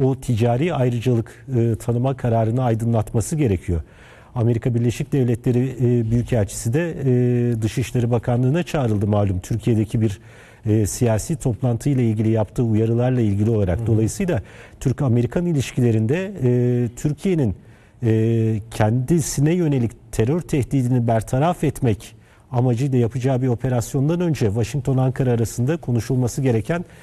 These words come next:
Speaker 1: çok daha öncelikli konular var ve Türkiye malum, e, uzun süredir artık, e, bu tür operasyonlar için yeşil ışık arayışını bıraktı. Ne Moskova'da ne de Washington'da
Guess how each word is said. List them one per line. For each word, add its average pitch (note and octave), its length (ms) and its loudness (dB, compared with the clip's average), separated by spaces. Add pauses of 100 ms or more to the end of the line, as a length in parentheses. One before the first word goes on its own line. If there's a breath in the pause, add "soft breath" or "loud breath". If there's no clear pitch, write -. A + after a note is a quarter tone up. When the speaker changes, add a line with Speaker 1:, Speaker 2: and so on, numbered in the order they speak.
(180 loud breath)
Speaker 1:
çok - 260 -2
daha C#3+ 160 2
öncelikli B2+ 520 0
konular B2+ 380 0
var C#3 260 0
ve B2+ 80 2
Türkiye B2+ 420 0
malum, A#2+ 420 0 (500 loud breath)
e, A#2 100 4
uzun B2+ 320 0
süredir B2 320 0
artık, A2+ 480 -2 (180)
e, A#2 220 0
bu B2+ 60 -4
tür D#3 140 -2
operasyonlar A#2 680 0
için G#2 220 -4
yeşil B2+ 400 0
ışık A2+ 240 -2
arayışını A#2 640 0 (440 loud breath)
bıraktı. C3 500 0
Ne C#3 80 2
Moskova'da A#2 580 -2
ne C3+ 140 0
de B2+ 40 2
Washington'da A#2+ 720 0